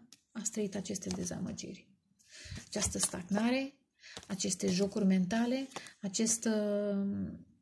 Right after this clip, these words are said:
aceste iluzii, în acest context văd, văz, văz zece de cupe ca și iluzii, acest consum energetic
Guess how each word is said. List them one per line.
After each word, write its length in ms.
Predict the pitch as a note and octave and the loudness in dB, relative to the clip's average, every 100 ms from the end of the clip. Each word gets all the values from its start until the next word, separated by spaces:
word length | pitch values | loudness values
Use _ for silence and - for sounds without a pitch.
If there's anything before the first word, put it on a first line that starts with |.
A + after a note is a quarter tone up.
| _ _ _ _ _ | _ _ _ _ _
aceste 340 | - - E4 C4 | -4 0 4 8
iluzii, 720 | A#3 A3 G#3 F3 F#3+ B3 D#4+ | 8 8 8 8 8 6 2
în 120 | G3+ | 4
acest 300 | F#3 F3+ A3+ | 4 4 2
context 360 | - G3 G#3 F#3+ | 4 2 2 2
văd, 240 | F#3 G3+ - | 2 2 2
văz, 640 | F#3 G3+ A#3 A#3+ F#3 F3+ G3 G3 - | 2 6 8 10 10 12 12 10 6
văz 600 | G#3 F#3+ A#3 A3+ F#3 - - | -4 4 8 10 10 6 4
zece 380 | F#3+ G#3+ A3+ G3+ | 4 4 4 2
de 140 | G3 | 2
cupe 280 | - - G3 | -2 -2 -2
ca 140 | - | 0
și 200 | G3 G#3 | 0 0
iluzii, 600 | G3 F#3+ F#3 F3 A3 - _ _ _ _ - - - - - | 2 2 2 -2 -6 -8 _ _ _ _ -20 -18 -16 -10 -4
acest 280 | A3+ A#3+ - | 2 4 6
consum 480 | A3+ G3+ - C#4 | 6 8 6 6
energetic 800 | C#4+ G3 F#3+ F3+ - - B3 C4+ | 6 6 6 2 -2 -6 -8 -10